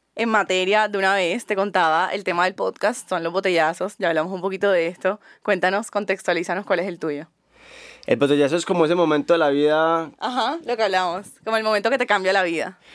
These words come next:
Speaker 2: Que me cambia la vida. Bueno, yo creo que, al, es que he, he tenido como varias etapas en mi vida que yo siento que han sido cruciales, pero principalmente fue hace unos años que conocí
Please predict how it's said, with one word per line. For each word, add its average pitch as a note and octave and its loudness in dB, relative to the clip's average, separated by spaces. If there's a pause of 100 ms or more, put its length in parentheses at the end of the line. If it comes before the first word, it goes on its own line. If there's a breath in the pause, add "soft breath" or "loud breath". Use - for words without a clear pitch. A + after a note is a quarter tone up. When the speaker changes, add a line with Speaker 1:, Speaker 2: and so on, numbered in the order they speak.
(220 loud breath)
Speaker 2:
Que C#3 2
me C3+ 2
cambia C3+ 2
la C#3+ 4
vida. C3+ 2
Bueno, A2+ 2
yo A2+ -2
creo D3 2 (160)
que, G#2+ 2
al, B2 -2
es - -8
que B2 4 (140)
he, B2+ 0
he A#2 -2
tenido C3+ 2
como A2+ 2
varias A#2 2
etapas A#2+ 0
en A2+ 0
mi G#2+ 0
vida G#2+ 2
que C3 -6
yo G#2+ 0
siento B2 -2
que B2 -4
han A2 0
sido B2 0
cruciales, G#2+ 0
pero G#2 0 (320 loud breath)
principalmente A#2+ 2
fue C3+ 2 (300)
hace C3+ 2
unos C#3 2
años C3+ 0
que A2+ -2
conocí G#2 0